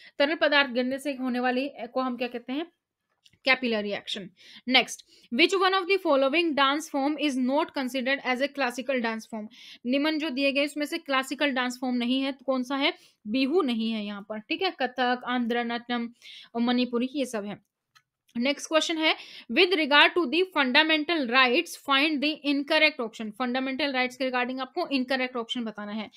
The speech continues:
आर्टिकल, अ, जो यहाँ पर इनकरेक्ट है, ये बाकी सब करेक्ट है, इनकरेक्ट आपका दिया है ये वाला। और ये क्या कहता है कि आर्टिकल ट्वेंटी सिक्स freedom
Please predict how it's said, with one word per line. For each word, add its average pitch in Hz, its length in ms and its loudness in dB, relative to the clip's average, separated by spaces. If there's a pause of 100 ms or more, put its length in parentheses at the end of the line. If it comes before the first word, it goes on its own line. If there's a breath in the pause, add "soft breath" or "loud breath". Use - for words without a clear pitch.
(340 loud breath)
आर्टिकल, 320 580 6 (220 loud breath)
अ, 254 160 4
जो 254 120 0
यहाँ 277 280 0
पर 302 100 2
इनकरेक्ट 302 540 2
है, 330 200 2
ये 269 120 4
बाकी 269 320 0
सब 277 200 -4
करेक्ट 262 340 -2
है, 339 140 0
इनकरेक्ट 262 420 -2
आपका 254 240 -2
दिया 247 200 -2
है 285 120 0
ये 247 140 0
वाला। 220 320 -2 (340 loud breath)
और 247 120 2
ये 254 140 2
क्या 262 140 0
कहता 247 240 -4
है 294 100 -2
कि 311 120 -2
आर्टिकल 262 420 0
ट्वेंटी 254 320 -4
सिक्स 339 360 -6
freedom 262 300 2